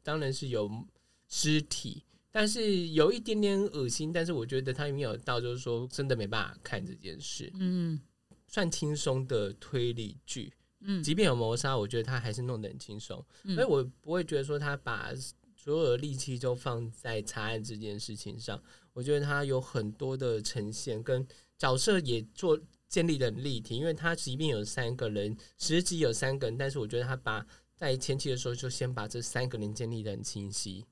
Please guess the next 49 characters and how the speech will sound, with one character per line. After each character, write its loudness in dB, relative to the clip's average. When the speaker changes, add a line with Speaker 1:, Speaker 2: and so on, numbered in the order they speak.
Speaker 2:
嗯。 2
Speaker 1:
然 0
后 2
即 0
便 2
有 4
一 2
些 0
模 2
糊 -4
的 -4
地 -8
方， -6
他 -2
也 -2
是 -6
很 -4
快 -2
的 -4
就 -4
解 -4
释 -4
清 -4
楚 -10
这 -8
些 4
人 0
他 -4
们 -2
为 2
什 -2
么 -6
会 -4
组 -2
合 2
在 2
一 2
起， -8
Speaker 2:
对。 -8
Speaker 1:
然 -2
后 2
背 2
后 2
的 2
故 -6
事 -6
是 -6
什 -4
么， -10